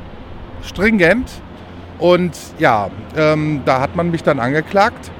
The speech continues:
Und dieser Prozess ist jetzt gelaufen. Und das Ergebnis <laughs> kann ich sagen, ich freue mich total, weil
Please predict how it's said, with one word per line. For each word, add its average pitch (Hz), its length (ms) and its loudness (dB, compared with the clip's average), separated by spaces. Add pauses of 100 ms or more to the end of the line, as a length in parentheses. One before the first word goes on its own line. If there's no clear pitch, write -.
(720)
Und 156 320 2
dieser 151 220 4
Prozess 175 420 4
ist 160 160 -4
jetzt - 480 0 (500)
gelaufen. 170 380 6 (720)
Und 131 140 -2
das 139 140 0
Ergebnis 156 460 4
<laughs> - 0 -
kann 147 180 -6
ich 170 160 0
sagen, 240 500 6
ich 190 160 -2
freue 165 400 0
mich 190 240 2
total, 170 540 6 (500)
weil 233 420 8